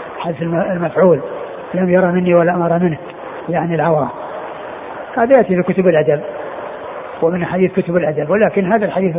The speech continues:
الصحيح: "احفظ عورتك إلا من زوجتك وما ملكت يمينك".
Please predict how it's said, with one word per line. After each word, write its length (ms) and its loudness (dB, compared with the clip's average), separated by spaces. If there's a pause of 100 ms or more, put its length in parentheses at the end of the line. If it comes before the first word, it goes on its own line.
(120)
الصحيح: 600 2 (640)
"احفظ 260 4
عورتك 420 6 (640)
إلا 140 4
من 120 0
زوجتك 380 4
وما 220 6
ملكت 220 2
يمينك". 300 0